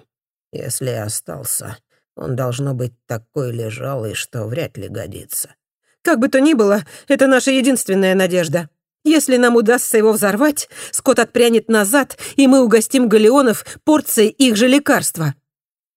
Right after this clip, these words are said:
Селеста прямо на глазах вновь превратилась в собранную и решительную женщину, какой всегда была. «Акилес», — добавила она, — «поищи-ка в амбаре.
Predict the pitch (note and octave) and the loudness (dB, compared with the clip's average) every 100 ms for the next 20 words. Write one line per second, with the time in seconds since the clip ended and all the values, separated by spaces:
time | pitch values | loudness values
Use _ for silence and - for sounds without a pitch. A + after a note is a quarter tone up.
0 | _ _ _ - - F3+ D4 D4 - A3 | _ _ _ -10 -4 -2 -2 -4 -6 -4
1 | G#3 G#3 F3+ D3+ C#3 C#3+ C3 D3 F#3+ - | -2 -2 0 -2 -2 -2 -2 -2 -4 -6
2 | _ _ _ D#3+ A#3 D4 - E3 D3+ D3+ | _ _ _ -4 -2 -4 -6 -4 -4 -4
3 | F#3+ E3 - - F#3+ F#3 F3+ F#3 D#3+ D#3+ | -4 -6 -6 -6 -6 -4 -4 -2 -4 -2
4 | D3 - D#3 C#3 C3+ C3 B2 F3 F3 - | -2 -2 -4 -4 -2 -2 -2 -4 -4 -4
5 | D3 A#2+ - _ - C3+ C#3+ A#2 - C3+ | -2 -4 -8 _ -8 -6 -4 -6 -6 -6
6 | C3 A#2 B2+ C#3+ G2+ - _ _ _ - | -4 -4 -2 -2 -4 -12 _ _ _ -2
7 | C4 D#4 D4 G#3 - _ _ F3 D#3+ C3+ | 2 4 4 2 -4 _ _ -2 0 0
8 | A#2 A2+ A2+ G#2+ - - C#4 B3+ F#4+ G4 | 0 -2 -4 -6 -10 -4 0 2 2 2
9 | D#4 B3 G#3+ F3 D#3 | 4 4 2 0 -2